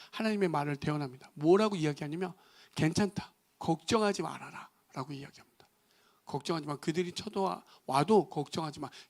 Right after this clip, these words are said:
여호와가 너를 지키신다"는 의미가 담겨져 있죠. 그쵸? 그때 남유다 왕이, 아하스 왕이 뭐라고 이야기한 줄 아십니까? "여호와를 신뢰하지도 않고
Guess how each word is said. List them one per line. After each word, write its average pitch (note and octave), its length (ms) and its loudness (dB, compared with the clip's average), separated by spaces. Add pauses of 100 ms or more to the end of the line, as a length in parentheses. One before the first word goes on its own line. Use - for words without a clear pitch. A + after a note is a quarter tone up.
여호와가 D3 220 0
너를 C#3 220 -2
지키신다"는 F#3+ 840 -2
의미가 F3 260 -4
담겨져 D3 480 -8
있죠. - 240 -16
그쵸? - 300 -14 (2000)
그때 G#3 540 8
남유다 F#3 440 4
왕이, D#3+ 380 6
아하스 E3 460 6
왕이 D3 260 4
뭐라고 C#3+ 400 -2
이야기한 C3+ 380 -6
줄 B2+ 100 -8
아십니까? - 460 -12 (1400)
"여호와를 C3 320 2
신뢰하지도 F3+ 640 -4
않고 G3 400 -6